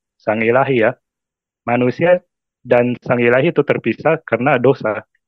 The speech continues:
Nah, jadi karena dosa ini akhirnya kita semacam maju mundur dengan sang ilahi. Kadang kita mau maju, tapi karena dosa kita mundur. Mau maju, ada dosa, kita mundur. Nah, termasuk,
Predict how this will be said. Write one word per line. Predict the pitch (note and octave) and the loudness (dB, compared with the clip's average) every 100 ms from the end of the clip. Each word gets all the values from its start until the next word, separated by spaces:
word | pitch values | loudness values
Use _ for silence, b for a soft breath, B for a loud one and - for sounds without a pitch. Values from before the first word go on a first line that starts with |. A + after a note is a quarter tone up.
| _ _ _ _ _ _ _ - A#2+ | _ _ _ _ _ _ _ -12 -8
Nah, | A#2 | 0
jadi | A#2+ F3 G#3+ - _ _ _ _ _ _ _ _ _ - | 2 2 -2 -6 _ _ _ _ _ _ _ _ _ -2
karena | C#3+ D#3 D#3+ | -2 0 2
dosa | E3 D#3 | 2 2
ini | E3 F#3+ G#3+ E3+ | 0 0 0 -2
akhirnya | - D3+ F#3+ G#3 G3+ _ _ | 0 0 2 -2 -4 _ _
kita | D3+ F#3+ F#3+ - _ _ _ _ _ _ _ | -4 -2 -2 -6 _ _ _ _ _ _ _
semacam | - C3+ B2+ C#3+ C3 C3 | -4 -2 0 0 0 0
maju | C3 | 0
mundur | C3 D3+ C3 A#2+ - | 0 2 2 2 -2
dengan | B2 A#2+ C3 | -8 -4 -4
sang | - B2 | -4 -2
ilahi. | A#2 B2 C3 B2+ - _ _ _ _ A2+ | 0 0 0 -6 -8 _ _ _ _ -4
Kadang | A#2+ | -2
kita | B2 B2 | 0 0
mau | A#2+ A#2+ | 2 2
maju, | A#2+ A#2+ D3 | 4 2 2
tapi | G#3 - B2 | 0 -2 -2
karena | - A#2+ A2+ | -2 -2 0
dosa | A2+ A2+ E3 | 0 -2 -4
kita | B2+ A#2+ | -4 -4
mundur. | A2+ A2 G#2+ G#2+ _ _ _ _ _ _ _ _ _ _ _ _ _ _ _ - | -4 -4 -6 -8 _ _ _ _ _ _ _ _ _ _ _ _ _ _ _ -4
Mau | A#2+ | 2
maju, | B2 A#2+ E3+ G#3 G#3 _ _ - | 2 2 2 0 -4 _ _ -2
ada | B2 | 2
dosa, | A#2+ B2+ - | 4 2 2
kita | F#3 C#3 B2 | 0 -2 -2
mundur. | C#3 C#3 B2+ - - _ _ - | -2 -2 -2 -6 -20 _ _ -4
Nah, | E3+ F3 - | 0 0 -2
termasuk, | D3 D3+ D3 D#3 C#3 C3+ - G#3+ | -4 0 0 2 0 -2 -2 -2